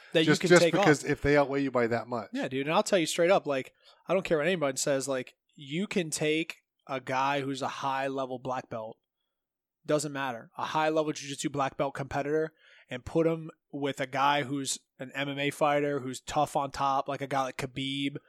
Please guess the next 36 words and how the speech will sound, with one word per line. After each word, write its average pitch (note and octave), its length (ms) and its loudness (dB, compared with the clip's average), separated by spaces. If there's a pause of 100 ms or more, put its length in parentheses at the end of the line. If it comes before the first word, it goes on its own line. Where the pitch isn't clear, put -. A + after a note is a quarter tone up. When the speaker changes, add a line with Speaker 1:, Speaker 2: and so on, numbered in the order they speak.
(400)
Speaker 1:
uh, B2 260 -2
a C#3 100 -6
guy C#3 220 0
who's C3+ 160 -6
just B2+ 140 -8
really C#3+ 380 -4
tough D3 320 -4
in C#3+ 60 -10
the C3 60 -10
top C#3+ 280 0
position C3+ 360 -6
that's A#2+ 160 -12
grindy, C3+ 600 -6
Ferguson, C#3 520 -4
someone C#3+ 280 -4
like C3+ 160 -6
that. C#3 260 -2 (440)
And C3+ 260 -4 (960)
Carlson D#3 360 2
Gracie D3 280 -2
said C#3 180 0
the B2+ 80 -12
best, C#3 240 0
like, - 160 -10
you B2+ 80 -14 (160)
punch E3 240 0
him E3 80 -4
in D#3+ 80 -4
the D3+ 40 -8
face, D3+ 480 -2 (120)
they're, B2+ 320 -4
you C#3 80 -12
know, B2+ 140 -6
that C3 160 -4
black C#3 260 0
belt, D3+ 240 2